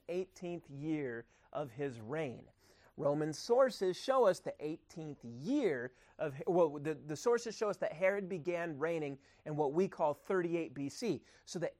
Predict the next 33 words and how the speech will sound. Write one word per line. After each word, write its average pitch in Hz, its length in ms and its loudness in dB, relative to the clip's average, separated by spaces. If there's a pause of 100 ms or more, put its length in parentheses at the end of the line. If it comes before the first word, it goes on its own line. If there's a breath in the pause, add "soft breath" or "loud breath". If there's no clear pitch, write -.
eighteenth 214 540 -4
year 190 140 4
of 165 80 0
his 151 140 -4
reign 220 200 2
would 160 100 -2
be 147 100 0
what? 196 240 4 (360)
Twenty 240 340 4
B 143 180 0
C. - 280 -10 (360 soft breath)
Count 180 260 0 (140)
forty-six 254 600 2
years 240 240 -2
from 190 140 -6
twenty 214 300 0
B 196 160 -2
C, 202 240 0
and 170 100 2
what 165 140 4
do 170 40 2
you 165 80 6
get? 151 220 2 (640)
Twenty-six 170 560 -2
A 139 100 0
D, 101 220 -8
or 101 180 -6
A 139 140 -4
D 127 160 -2
twenty-six, - 640 -12
if - 80 -20
you 127 80 -8
remember, 123 240 -4